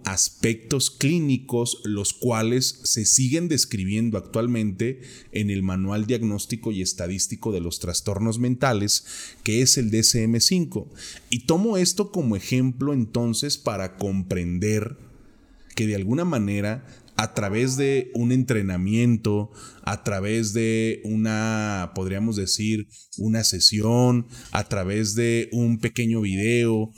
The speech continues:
o a través, podríamos decir, inclusive de una explicación como la que hoy estamos compartiendo, no tendrá un impacto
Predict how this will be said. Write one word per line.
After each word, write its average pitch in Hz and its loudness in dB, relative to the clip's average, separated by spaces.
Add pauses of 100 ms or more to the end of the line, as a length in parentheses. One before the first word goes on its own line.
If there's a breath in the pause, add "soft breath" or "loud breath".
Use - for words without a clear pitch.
(160 loud breath)
o 98 0
a 101 -4
través, 104 0
podríamos 110 0
decir, 113 0
inclusive 117 2 (520 loud breath)
de 107 -2
una 123 2
explicación 117 0
como 98 -2
la 92 -4
que 110 0
hoy 143 0
estamos 139 0
compartiendo, 104 -4 (480 soft breath)
no 113 -2
tendrá 131 0
un 147 0
impacto 120 0